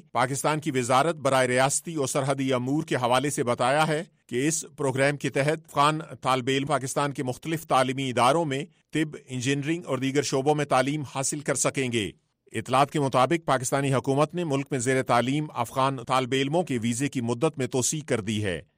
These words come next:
تاکہ وہ اپنی تعلیم کے سلسلے کو مکمل کر سکیں۔ ایک اندازے کے مطابق پاکستان میں تقریباً سات ہزار افغان طالب علم اپنے خرچے پر تعلیم حاصل کر رہے ہیں، جبکہ پاکستان سے اپنی تعلیم مکمل کرنے والے تقریباً تیس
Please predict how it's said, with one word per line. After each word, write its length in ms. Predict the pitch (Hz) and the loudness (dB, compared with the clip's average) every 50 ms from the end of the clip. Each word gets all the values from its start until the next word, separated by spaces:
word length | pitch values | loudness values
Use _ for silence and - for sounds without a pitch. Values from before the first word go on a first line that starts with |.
| _ _ - | _ _ 0
تاکہ 260 | 110 110 120 113 143 | 2 2 2 2 2
وہ 120 | 135 131 | 2 2
اپنی 240 | 123 - - 127 123 | 2 2 0 -4 -4
تعلیم 400 | 101 127 117 117 117 127 139 143 | 0 2 2 2 2 0 -2 -4
کے 120 | 131 - 127 | -4 -4 -4
سلسلے 400 | - - 120 113 - - 131 127 | -2 -2 -4 -4 -4 -2 -2 -2
کو 100 | 120 127 | -2 -2
مکمل 380 | 113 110 - - 120 123 131 | -2 -2 0 0 0 0 -2
کر 160 | 113 - 117 | -2 -2 -4
سکیں۔ 380 | 104 - - 101 - 98 78 67 - _ _ _ _ - | -4 -2 -4 -4 -6 -6 -8 -8 -10 _ _ _ _ -6
ایک 200 | 120 123 120 - | -4 -2 0 0
اندازے 380 | 127 120 123 123 127 127 143 135 | 0 2 4 4 4 2 0 -2
کے 100 | 151 143 | -2 -2
مطابق 560 | 120 120 - 127 117 123 120 147 147 - - | -2 0 2 2 2 2 2 0 -2 -4 -2
پاکستان 480 | 139 120 113 123 120 - 135 131 131 | -2 -2 -2 -2 -4 -2 -2 -2 -2
میں 80 | 131 127 | -2 -4
تقریباً 440 | - 127 110 123 123 120 127 123 113 | -4 -4 -4 -4 -4 -2 -2 -2 -2
سات 400 | - - 139 131 135 - - 120 | -2 0 2 2 0 0 -2 -2
ہزار 280 | 123 113 120 110 113 | 0 2 2 2 4
افغان 400 | 113 113 - - 120 123 131 139 139 131 - - 113 - | 2 0 -2 -2 -2 0 0 0 -2 -8 -12 -16 -10 -4
طالب 260 | - 117 117 117 107 | -2 0 0 2 2
علم 380 | 123 120 120 123 131 143 185 214 - _ _ _ - | 2 4 4 4 2 2 0 -2 -8 _ _ _ -6
اپنے 280 | - - - 139 131 | -4 -4 -2 -2 -2
خرچے 320 | 123 - 131 113 - 156 147 | -2 -2 -2 -2 -2 -2 0
پر 120 | 160 160 | -2 -2
تعلیم 360 | - - 120 120 120 135 139 | 0 2 2 2 2 0 -2
حاصل 340 | 127 113 123 117 - - 123 | -2 -2 -2 -2 -2 -4 -4
کر 180 | 110 - 113 101 | -2 -2 -2 0
رہے 260 | 107 110 113 117 110 | 0 0 0 0 0
ہیں، 220 | 113 98 82 76 - _ _ _ _ - | 0 -2 -4 -6 -10 _ _ _ _ -8
جبکہ 320 | - 101 127 127 123 147 | -2 -2 0 0 0 0
پاکستان 560 | 127 127 127 120 135 127 - - 139 143 151 | 2 2 2 0 0 -2 0 2 2 2 2
سے 180 | 147 - 160 143 | 0 0 2 2
اپنی 260 | 127 - - 131 131 | 0 0 -2 -4 -2
تعلیم 440 | 117 - 123 117 117 127 139 151 147 | 0 2 2 2 4 2 0 0 -2
مکمل 380 | 127 117 - 127 120 123 131 117 | -4 -2 -2 0 0 0 0 -2
کرنے 320 | - - 120 117 123 123 | 0 -2 0 0 0 0
والے 320 | 113 110 113 123 135 151 | 2 2 2 2 2 0
تقریباً 480 | 147 - 127 117 117 123 123 113 123 120 | -2 -2 -4 -2 -2 -2 -2 -2 -2 -4
تیس 360 | - - 160 165 165 - - | -4 -4 -4 -4 -4 -4 -6